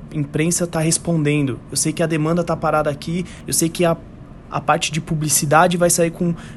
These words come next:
campanha X, e eu já me preparar as redes sociais pra responder, eu acho que essa,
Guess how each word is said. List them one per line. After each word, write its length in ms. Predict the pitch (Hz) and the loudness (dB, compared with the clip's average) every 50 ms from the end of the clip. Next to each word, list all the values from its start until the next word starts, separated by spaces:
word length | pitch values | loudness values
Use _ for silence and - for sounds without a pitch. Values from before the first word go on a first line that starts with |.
| - - - | -16 -16 0
campanha 460 | - 170 165 - 180 185 196 202 202 | 2 2 2 4 4 4 6 6 4
X, 520 | 196 - - - 160 151 143 131 - - - - - - - - | 4 2 2 0 2 2 2 2 0 -2 -4 -10 -16 -16 -6 0
e 80 | 151 | 2
eu 120 | 160 170 170 | 2 4 4
já 220 | 170 170 175 175 | 4 4 4 4
me 160 | 170 170 170 | 4 2 2
preparar 560 | 165 - 175 175 175 175 160 151 156 165 196 | 2 2 2 2 4 4 4 4 6 6 6
as 140 | 202 185 170 | 6 4 4
redes 180 | 170 160 165 - | 2 0 0 0
sociais 480 | 165 156 - - 156 151 160 156 151 | 0 0 0 0 0 0 0 0 -2
pra 180 | - - - 147 | -4 -4 -4 -2
responder, 520 | 135 139 147 - - - 135 127 131 147 | -2 -2 -2 -4 -4 -4 -4 -2 0 2
eu 80 | 156 156 | 4 4
acho 220 | 156 151 - - | 4 2 0 -2
que 140 | - - 156 | -4 -2 0
essa, 360 | 151 165 170 - - 180 170 | 0 2 2 2 2 2 0